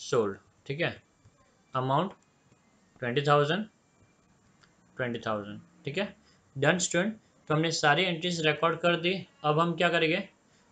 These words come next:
Journal का total करेंगे और total will comes to six lakh ninety seven thousand four fifty, six lakh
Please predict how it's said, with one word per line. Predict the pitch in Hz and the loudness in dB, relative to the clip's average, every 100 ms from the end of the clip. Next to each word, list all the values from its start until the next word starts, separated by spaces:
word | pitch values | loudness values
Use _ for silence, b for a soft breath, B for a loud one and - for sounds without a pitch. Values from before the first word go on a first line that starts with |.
| - | -12
Journal | 131 139 139 147 | -2 0 2 0
का | 151 | 0
total | 147 143 170 | 0 0 0
करेंगे | 170 165 165 185 - | 0 0 0 -4 -4
और | 123 131 127 135 | 0 2 2 0
total | 131 151 165 - - | 2 2 0 -4 0
will | 151 151 151 | 4 4 2
comes | 151 151 - | -2 -2 -4
to | 123 170 - _ _ _ _ _ _ _ _ _ b b b b _ _ _ _ | -4 -4 -8 _ _ _ _ _ _ _ _ _ b b b b _ _ _ _
six | - 202 202 - | -2 0 0 0
lakh | 135 135 151 | 0 0 0
ninety | 135 131 | -2 -2
seven | 151 160 175 | -2 -2 0
thousand | 147 117 147 | 0 0 -2
four | - 143 | -4 -4
fifty, | 143 131 - 143 214 _ - | -2 -4 -4 -6 -6 _ -10
six | - 175 - 127 | -6 -4 -6 -2
lakh | 120 | -2